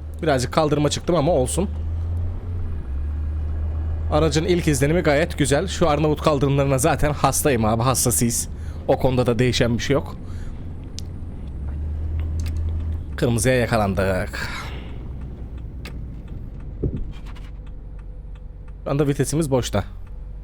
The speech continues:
Vitesi buraya ayarladım. Keşke manuel olsaydı. Keşke ama maalesef yok manuel. Ee, bu şekilde idare edeceğiz.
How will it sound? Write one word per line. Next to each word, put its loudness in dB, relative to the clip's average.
Vitesi 2
buraya 6
ayarladım. 4
Keşke 4
manuel 4
olsaydı. 2
Keşke 4
ama 4
maalesef 4
yok 2
manuel. 4
Ee, 2
bu 4
şekilde 4
idare 4
edeceğiz. 2